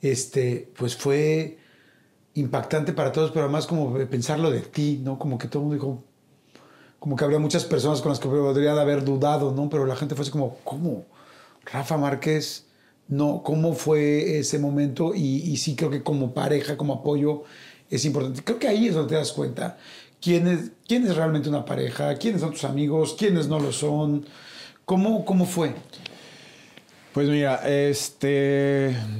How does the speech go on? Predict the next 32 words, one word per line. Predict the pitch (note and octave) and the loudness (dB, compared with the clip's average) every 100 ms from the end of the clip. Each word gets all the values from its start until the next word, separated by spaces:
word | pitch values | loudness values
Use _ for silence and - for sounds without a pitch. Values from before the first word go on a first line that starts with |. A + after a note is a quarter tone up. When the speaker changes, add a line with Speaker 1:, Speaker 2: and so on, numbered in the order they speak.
| G#2+ A2 | -2 0
Speaker 2:
días | C#3 D3+ D#3 D#3+ D3 C3+ | 2 2 2 2 0 0
antes | C#3+ C#3+ C#3+ C#3+ | 0 0 0 0
de | A#2 | 2
que | A2 | 0
saliera | G#2 G#2+ A2+ B2+ | 0 0 2 2
la | B2+ | 2
noticia, | A2 F#2+ A2+ - C#3+ | 0 -2 -2 -2 -2
me, | C#3 A2 G2+ | 0 0 0
mm, | F2 - _ _ _ F#2 F2+ F2+ D#2 D#2+ E2+ | -2 -6 _ _ _ -6 -4 -2 -2 -4 -2
del, | F#2+ F2+ F#2 | -2 -2 -2
yo | G2 | -2
ten-, | G#2 G#2+ G2 D#2+ | -2 0 -2 -4
tengo | G2+ G2+ | -4 -2
muy | G2+ G2+ F#2+ | 0 0 0
buena | F#2+ G2 | -2 -2
amistad | F#2 - F2+ | -4 -6 -6
con | - G2 E2+ D#2 C#2 | -4 -4 -4 -6 -8
el, | D#2+ F2 E2+ - E2+ | -6 -6 -6 -6 -6
tanto | F2+ F2+ | -6 -4
el | F#2 | -2
gobernador | F2+ F2+ F2 F2+ F#2 A2 B2+ G#2+ | -2 -2 0 0 0 0 0 0
como | A2 G2+ F#2+ F#2+ | 0 0 0 -2
los | F#2 - | -2 -4
presidentes | F#2+ - F#2 F#2+ G2 | -6 -4 -4 -2 -2
municipales | F2+ - - G2 G2+ G2+ | -2 -4 -4 -2 0 0
de, | F#2+ F2+ F2 E2+ | 0 -2 -2 -4
de | F2 | -4
Zapopan | - F2+ G#2 G#2 F#2+ G2+ F#2+ | -4 -6 -2 -2 -2 -2 -2
y | F2+ | -2
de, | F2+ E2+ E2+ | -2 -4 -4
de | E2+ | -4
Guadalajara. | E2+ F2 F2 E2+ - A2+ A2+ A2+ | -2 -2 -4 -4 -2 0 0 -2